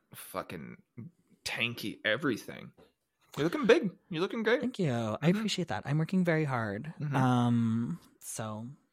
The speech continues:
Speaker 2: I appreciate that.
Speaker 1: When I come to hang out with you for New Year's, uh,
Speaker 2: Mm-hmm.
Speaker 1: we're gonna do CrossFit.
Speaker 2: I'm gonna take you to my CrossFit class. I'm very excited. Mm-hmm.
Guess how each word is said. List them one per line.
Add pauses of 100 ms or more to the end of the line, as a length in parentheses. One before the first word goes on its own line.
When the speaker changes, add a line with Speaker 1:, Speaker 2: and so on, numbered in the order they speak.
(220)
Speaker 2:
I
appreciate
that. (180)
Speaker 1:
When
I
come (200)
to
hang
out
with
you
for
New
Year's, (220)
uh,
Speaker 2:
Mm-hmm. (120)
Speaker 1:
we're
gonna
do
CrossFit. (480)
Speaker 2:
I'm
gonna
take
you
to
my
CrossFit
class.
I'm
very
excited.
Mm-hmm.